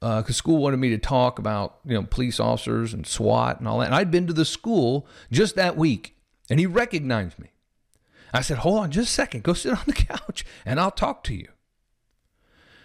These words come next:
I got Dad detained, arrested, put him in another officer's car, and I sat down with the kid.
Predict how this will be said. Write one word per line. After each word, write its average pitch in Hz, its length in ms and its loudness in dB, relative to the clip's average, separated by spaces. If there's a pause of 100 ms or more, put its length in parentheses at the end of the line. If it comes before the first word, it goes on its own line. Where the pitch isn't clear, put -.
(140)
I 131 80 2
got 208 220 2
Dad 175 380 0
detained, 139 420 0 (800)
arrested, 139 580 2 (480)
put 156 100 6
him 147 80 -2
in 139 80 2
another 131 320 2
officer's 120 380 0
car, 113 400 0
and 120 100 2
I 113 60 4
sat 143 300 0
down 127 160 2
with 107 100 0
the - 40 -2
kid. - 280 -2